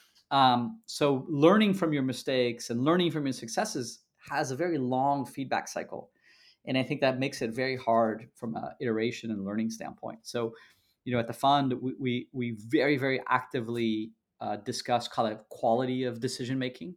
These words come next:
internally. Every two weeks, we do, like, a big debrief session on all the, you know, companies we decided to invest in, and as well as the ones we decided not to invest in. And we do a lot of,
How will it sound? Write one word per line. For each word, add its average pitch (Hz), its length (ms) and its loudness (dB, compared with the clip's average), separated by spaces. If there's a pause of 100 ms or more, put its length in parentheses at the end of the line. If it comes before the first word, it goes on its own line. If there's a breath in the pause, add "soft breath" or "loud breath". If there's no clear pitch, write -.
(120)
internally. 123 420 -6
Every 110 160 -4
two 113 180 -6
weeks, 113 260 -4
we 110 60 -10
do, 113 120 -6
like, 110 180 -6
a 95 80 -10 (160)
big 117 360 0
debrief 113 320 -4
session 117 400 -4
on 107 80 -4
all 107 240 -2
the, 104 240 -6 (580 soft breath)
you 123 120 -4
know, 104 200 -2 (100)
companies 123 300 0
we 113 60 -6
decided 113 320 0
to 117 80 -4
invest 123 360 2
in, 139 220 2
and 117 180 -2
as 110 160 -6
well 135 220 6
as 117 80 -2
the 131 60 -4
ones 120 180 -2
we 120 60 -6
decided 113 280 -6
not 120 220 2
to - 60 -8
invest 127 420 -2
in. 131 200 -2
And 107 140 -4
we 104 60 -6
do 117 240 -2
a - 20 2
lot 117 240 6
of, 117 160 2